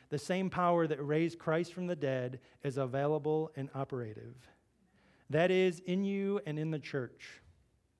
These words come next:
This power that is at work within us,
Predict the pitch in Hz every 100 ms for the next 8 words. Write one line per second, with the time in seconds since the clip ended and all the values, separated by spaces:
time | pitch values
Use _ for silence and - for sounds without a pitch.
0 | _ _ _ _ _ _ _ _ _ _
1 | _ _ - 170 - 175 190 190 170 151
2 | - - _ _ _ _ _ _ _ _
3 | _ _ _ _ _ 151 156 160 151 160
4 | 180 160 151 175 147 135